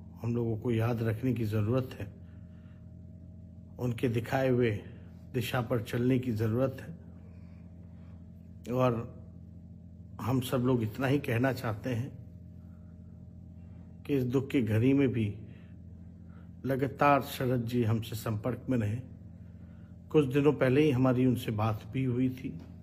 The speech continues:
स्वस्थ थे और बार-बार यही कह रहे थे कि आगे जो चुनौतियां हैं समाजवादियों के आगे, उसको निपटने में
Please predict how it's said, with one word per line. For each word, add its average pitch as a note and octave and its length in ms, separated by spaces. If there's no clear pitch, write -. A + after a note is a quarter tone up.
स्वस्थ - 680
थे D3 60
और A#2+ 80
बार-बार C3 600
यही A#2+ 300
कह C#3 220
रहे B2+ 140
थे A#2 220
कि C3 80
आगे B2 320
जो A#2+ 120
चुनौतियां A#2 680
हैं A#2+ 180
समाजवादियों A#2 720
के - 120
आगे, G#2+ 340
उसको A#2+ 260
निपटने C3 500
में B2+ 440